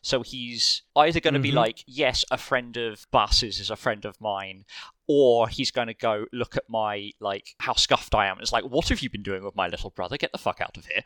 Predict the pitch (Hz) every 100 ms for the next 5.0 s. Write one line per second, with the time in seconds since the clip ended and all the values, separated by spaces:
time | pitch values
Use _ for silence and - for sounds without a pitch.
0 | - - - 139 131 123 123 120 120 -
1 | 143 - 139 143 135 127 123 123 113 117
2 | 113 104 - - - - - - - -
3 | - - - - - - 113 113 110 -
4 | 127 120 117 113 110 107 95 117 147 151